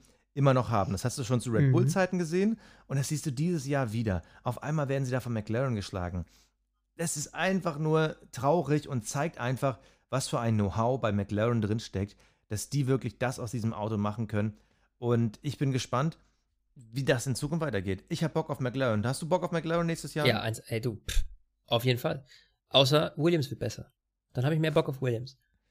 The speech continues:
Speaker 1: Okay, dann bin ich, bin ich bei McLaren.
Speaker 2: Ja.
Speaker 1: Aber okay, das ist gut, das ist gut zu wissen.
Speaker 2: Ja, ja, ja, weil das ist so ein, das ist noch so Family Business, weißt du? So, das ist noch so,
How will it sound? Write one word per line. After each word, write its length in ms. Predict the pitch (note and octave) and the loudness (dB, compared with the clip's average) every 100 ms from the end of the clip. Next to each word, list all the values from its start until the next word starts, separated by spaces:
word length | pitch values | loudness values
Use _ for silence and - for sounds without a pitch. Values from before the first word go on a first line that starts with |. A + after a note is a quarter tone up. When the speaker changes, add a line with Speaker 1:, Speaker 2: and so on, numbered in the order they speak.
| _ _ _ _ - - - - | _ _ _ _ -20 -14 -10 -8
Speaker 1:
Okay, 340 | E3+ F#3 G#2 | 0 2 2
dann 180 | B2 F#3+ | 0 -2
bin 100 | D4+ | -6
ich, 140 | - - | -8 -10
bin 180 | D#3+ G3+ | -6 -6
ich 120 | A3+ | -6
bei 120 | - G3+ | -6 -6
McLaren. 400 | G3+ A3 B2 G2+ | -2 0 2 0
Speaker 2:
Ja. 60 | |
Speaker 1:
Aber 140 | B2 F#3+ | -2 -4
okay, 280 | - - | -4 -8
das 140 | C4+ - | -8 -10
ist 40 | |
gut, 140 | - E4+ - | -10 -10 -10
das 120 | - | -10
ist 40 | |
gut 140 | D4+ G#3+ | -8 -4
zu 140 | G3+ | -2
wissen. 320 | F#3 - G#2 - | -2 -4 -10 -6
Speaker 2:
Ja, 80 | - A#4 F4+ | -2 0 -2
ja, 260 | D4 F#4+ D#4+ | -4 -4 -4
ja, 200 | - A3 | 0 2
weil 140 | F3+ D3+ | 2 0
das 140 | G3 | -2
ist 100 | B3+ | 0
so 80 | G#3 | 0
ein, 140 | F#3+ | 0
das 80 | E3 | -2
ist 80 | F#3 | -2
noch 100 | F#3 | -2
so 120 | E3 | -2
Family 380 | - D#3+ D#3 C3+ | 0 2 4 2
Business, 380 | C3 A#2 A2+ A#2 | 2 0 -2 -4
weißt 220 | B2 C3 | -6 -4
du? 100 | E3+ | -4
So, 160 | C3+ C3 | -4 -4
das 160 | - | -6
ist 80 | - | -6
noch 100 | C3+ | -6
so, 240 | C3+ C3 | -2 -2